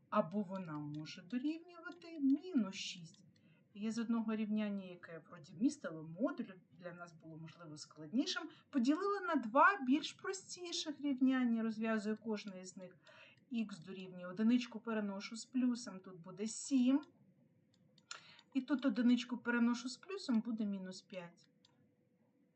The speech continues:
То мої корені сім і мінус п'ять. Якщо я маю рівняння третє, х плюс п'ять дорівнює мінус три.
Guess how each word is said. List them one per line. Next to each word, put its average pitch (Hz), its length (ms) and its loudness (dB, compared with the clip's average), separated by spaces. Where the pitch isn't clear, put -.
То 220 160 2
мої 208 300 4
корені 190 500 -6
сім 349 420 -4
і 185 120 -8
мінус 220 400 2
п'ять. - 540 -16
Якщо 254 380 -4
я 320 120 0
маю 226 380 4
рівняння 180 640 -8
третє, 175 600 -10
х - 160 -12
плюс 180 420 -12
п'ять 185 760 -8
дорівнює 233 720 4
мінус 220 500 4
три. 170 420 -10